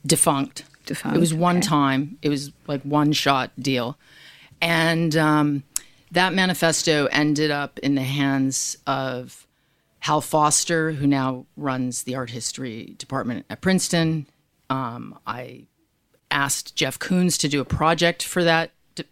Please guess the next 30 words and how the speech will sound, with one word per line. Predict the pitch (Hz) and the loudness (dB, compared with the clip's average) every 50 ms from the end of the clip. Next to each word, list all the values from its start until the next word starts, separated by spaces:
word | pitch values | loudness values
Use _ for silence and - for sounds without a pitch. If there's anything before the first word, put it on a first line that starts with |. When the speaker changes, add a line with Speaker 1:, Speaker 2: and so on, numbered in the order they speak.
| - - - | -10 -8 -4
Speaker 1:
manifesto. | - 165 165 165 151 - 175 165 156 - - - 165 170 175 180 180 - _ _ _ _ _ _ _ _ _ _ _ _ _ _ _ | -2 0 0 0 0 0 0 0 0 0 0 0 0 0 -2 -6 -10 -14 _ _ _ _ _ _ _ _ _ _ _ _ _ _ _
Um, | 147 147 151 | -2 2 4
Speaker 2:
Ah, | 262 277 240 160 139 - 185 | 4 4 4 2 0 -2 -2
did | - 220 185 | -2 -2 0
Speaker 1:
and | 180 | 2
Speaker 2:
you | 254 | 2
Speaker 1:
s- | 247 | 4
Speaker 2:
know | 254 277 294 | 4 4 4
him | 294 233 165 | 2 2 0
at | 131 - - | 0 0 -2
the | 135 | -2
time? | - - - 127 151 220 247 - _ _ _ - _ _ _ _ _ | -2 -2 -2 -2 -2 -4 -6 -8 _ _ _ -20 _ _ _ _ _
Speaker 1:
No, | 196 196 208 208 | 0 2 4 4
I | 185 160 | 4 2
didn't. | 151 180 175 139 - - _ _ _ _ | 2 2 0 0 -4 -6 _ _ _ _
I | 143 147 | 0 2
didn't. | 139 160 143 - | 2 2 2 2
Speaker 2:
Okay. | 139 147 | 2 2
Speaker 1:
I | 151 - | 2 2
just | 139 151 160 - - 147 | 2 2 2 2 4 4
asked | 135 139 131 - - | 4 4 2 0 -2
him | 131 123 | -2 -2
to | - 127 | -2 -4
do | 123 120 120 | -2 -2 0
it, | 120 135 | 0 0
and | 127 123 123 139 | -2 -2 -4 -4
he, | 131 - - | -8 -10 -12
he | - - 131 | -10 -8 -6
said | 120 - - 135 135 131 | -4 -4 -4 -4 -4 -4
yes. | 131 123 123 139 - - - | -4 -4 -4 -6 -8 -10 -12